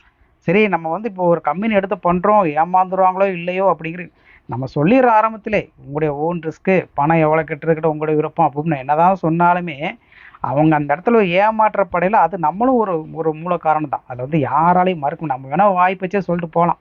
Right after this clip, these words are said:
"ஆ, நீங்க சேர்றதும் சேர்றது உங்க விருப்பம்" அப்படி இப்படின்னு நம்ம சொன்னாலுமே நமக்குன்னு ஒரு மனச்சாட்சி இருக்கு.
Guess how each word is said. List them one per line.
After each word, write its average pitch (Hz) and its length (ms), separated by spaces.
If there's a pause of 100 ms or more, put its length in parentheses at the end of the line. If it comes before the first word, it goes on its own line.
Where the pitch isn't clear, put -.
(600)
"ஆ, 196 120
நீங்க 190 180
சேர்றதும் 180 500
சேர்றது 175 220
உங்க 170 180
விருப்பம்" 165 320
அப்படி 151 240
இப்படின்னு 175 60
நம்ம 151 280
சொன்னாலுமே 190 580 (500)
நமக்குன்னு 175 380
ஒரு 220 160
மனச்சாட்சி 190 520
இருக்கு. 180 360